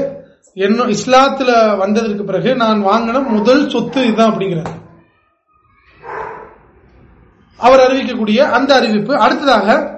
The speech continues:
அபு தல்ஹா ரதியல்லாஹு அன்ஹு இவர்களுடைய மனைவி உம்மு சுலைம் ரதியல்லாஹு அன்ஹா என்ன பண்றாங்கன்னு சொன்னா,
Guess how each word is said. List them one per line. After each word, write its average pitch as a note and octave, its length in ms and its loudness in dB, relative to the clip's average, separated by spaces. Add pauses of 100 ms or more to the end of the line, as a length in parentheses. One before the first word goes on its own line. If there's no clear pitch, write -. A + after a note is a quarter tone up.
(680)
அபு B3+ 200 2
தல்ஹா C#4+ 380 4 (220)
ரதியல்லாஹு A3 400 0
அன்ஹு F3+ 260 -12
இவர்களுடைய C4 560 0 (280)
மனைவி A3 420 2 (600)
உம்மு D4+ 220 2
சுலைம் C4 320 2
ரதியல்லாஹு A3+ 380 2
அன்ஹா F#3+ 200 -2
என்ன G#3+ 160 0
பண்றாங்கன்னு G3+ 440 -4
சொன்னா, F3 180 0